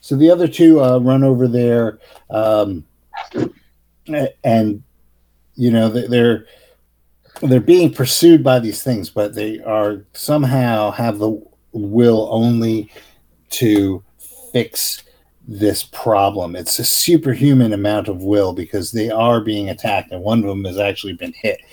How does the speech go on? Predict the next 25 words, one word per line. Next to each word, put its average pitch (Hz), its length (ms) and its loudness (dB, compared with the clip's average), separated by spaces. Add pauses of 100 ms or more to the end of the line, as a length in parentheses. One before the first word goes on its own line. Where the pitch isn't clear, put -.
(200)
It's 107 140 -6
kind 180 220 -2
of 107 80 -4
hampering 120 640 -4 (340)
what 107 200 -2
they're 98 140 -2
doing. 90 640 0 (540)
Um, 101 460 0 (720)
but, 120 380 -4 (140)
but 117 160 2
at 117 120 -6
this 160 180 2
point, 131 480 -2 (340)
th-, - 120 -8
it 131 220 0
looks - 180 0
like 123 140 -4
they've 117 220 0
done 117 180 -2
all 110 200 0
they 98 160 -6
can 92 380 -14
do. 104 400 0 (300)
Uh, 104 160 -8
they, 101 240 -10